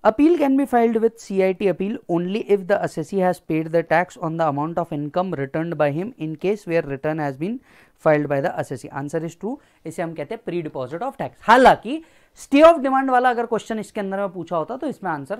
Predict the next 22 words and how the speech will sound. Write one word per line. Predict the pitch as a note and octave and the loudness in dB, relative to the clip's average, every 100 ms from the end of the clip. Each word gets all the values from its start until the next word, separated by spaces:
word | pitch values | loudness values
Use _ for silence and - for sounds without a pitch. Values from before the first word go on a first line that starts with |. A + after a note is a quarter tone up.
| - | -2
फॉल्स | D#3 C#3 B2+ | -2 -2 -8
होता, | B2+ B2 | -12 -10
but | D#3 | -4
अगर | E3 F#3 | -2 -2
उनने | F#3 F#3+ | -4 -6
एकदम | E3+ F3+ G#3 | -6 -8 -6
जनरल | D3+ D#3 G3+ | -8 -6 -6
क्वेश्चन | G3+ - G#3+ | -6 -10 -10
पूछा | G3 A#3+ | -8 -4
है, | D4 - - - | -4 -6 -16 0
एकदम | A#3 A#3 G4+ | 2 4 2
स्ट्रेट | - C#4 B3+ | 2 -2 -4
क्वेश्चन | - - G3+ | -4 -6 -8
पूछा | E3+ D#3 G3+ | -10 -4 -4
है, | |
तो | A3 | -2
आपका | D#3 C#3+ | -2 0
आंसर | C3 C3+ F3+ A#3+ | -2 -4 -8 -6
यही | C3+ C3+ | -6 -4
आना | B2+ B2 | -6 -10
चाहिए, | - F3+ - | -8 -10 -8
true। | - | -14